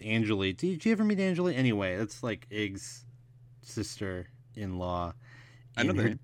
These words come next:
Speaker 1: her dad was there, and he was telling us a story about how some guy that he knows way back in, like, the seventies went to C B G B's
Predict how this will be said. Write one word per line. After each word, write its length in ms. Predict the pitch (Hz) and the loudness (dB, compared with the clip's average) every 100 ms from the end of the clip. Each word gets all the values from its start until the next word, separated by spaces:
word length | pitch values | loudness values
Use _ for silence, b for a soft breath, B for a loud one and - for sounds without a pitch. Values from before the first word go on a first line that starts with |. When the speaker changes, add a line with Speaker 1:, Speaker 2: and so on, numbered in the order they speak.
| - | -6
Speaker 1:
her 120 | 120 117 | -2 0
dad 400 | 101 123 165 160 | 2 6 6 6
was 240 | 107 90 | 2 0
there, 220 | 98 95 92 | -2 -2 -2
and 100 | 107 | -2
he 80 | |
was 180 | 143 131 | -2 -2
telling 320 | - 143 143 | 0 2 2
us 160 | 139 - | 0 -4
a 60 | - | -10
story 800 | - 117 117 123 110 98 92 - - - - - b b b b b b - - | -6 -2 0 2 2 2 -2 -8 -20 -20 -20 -20 b b b b b b -20 -10
about 720 | 107 90 113 113 113 110 107 - - - - - - - - - - - - - | -8 -4 0 2 2 2 0 -6 -18 -20 -20 -20 -20 -20 -20 -20 -20 -20 -20 -12
how 580 | - 123 120 117 113 104 - | -4 0 0 0 -4 -8 -14
some 720 | - - - - 175 175 107 - - - | -14 -12 -6 0 2 2 0 -8 -20 -8
guy 400 | 123 113 131 156 | -4 0 2 2
that 180 | 117 101 | 2 -4
he 220 | 104 107 | -4 -2
knows 920 | 101 98 95 95 90 90 92 - - - - - - - - - | -2 -4 -4 -4 -6 -8 -12 -18 -20 -20 -20 -20 -20 -20 -20 -16
way 460 | 113 98 107 127 143 | -12 -6 -2 2 2
back 360 | 143 127 127 127 | 2 0 0 -4
in, 120 | 110 | -4
like, 220 | 104 - | -8 -10
the 100 | - | -14
seventies 960 | - - 110 104 107 101 95 92 87 - 107 | -14 -10 -6 -4 -4 -6 -6 -8 -10 -12 -12
went 180 | 110 - | -12 -12
to 80 | - | -16
C 280 | - 120 | -6 -4
B 200 | 104 107 95 | -2 -4 -4
G 280 | 98 104 | -4 -4
B's 680 | 101 87 64 52 - - | -4 -6 -10 -14 -18 -20